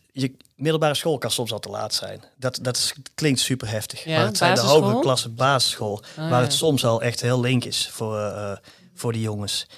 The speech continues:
Speaker 1: En
Speaker 2: Maar,
Speaker 1: dat
Speaker 2: maar, maar, maar neem me even mee naar zo'n situatie dan. Dan op, op zo'n schoolplein, ik weet niet of Diana of Paul, wat, hoe moet ik me dat voorstellen? Dat,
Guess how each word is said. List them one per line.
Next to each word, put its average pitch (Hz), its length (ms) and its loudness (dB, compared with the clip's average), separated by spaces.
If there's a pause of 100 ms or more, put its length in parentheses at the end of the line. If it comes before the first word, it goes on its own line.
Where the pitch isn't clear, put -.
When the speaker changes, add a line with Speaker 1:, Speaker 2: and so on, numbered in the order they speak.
(220)
Speaker 1:
En - 100 -4
Speaker 2:
Maar, 247 100 4
Speaker 1:
dat - 80 10
Speaker 2:
maar, 311 80 4
maar, 254 140 2
maar 262 120 0
neem 294 180 4
me 285 60 2
even 262 220 -2
mee 262 120 2
naar 262 160 2
zo'n 240 160 0
situatie 202 720 0
dan. 123 300 0
Dan 156 260 -2
op, 175 240 -4
op 185 140 -2
zo'n 165 160 0
schoolplein, 185 640 0
ik 175 120 -6
weet 175 80 -2
niet 165 140 -2
of 156 60 -10
Diana 160 380 -2
of 160 100 -8
Paul, 175 220 -2 (280)
wat, 190 120 -4 (260)
hoe 208 200 -2
moet 240 120 0
ik 240 60 -8
me 226 80 2
dat 214 200 4
voorstellen? 147 760 0
Dat, 151 140 0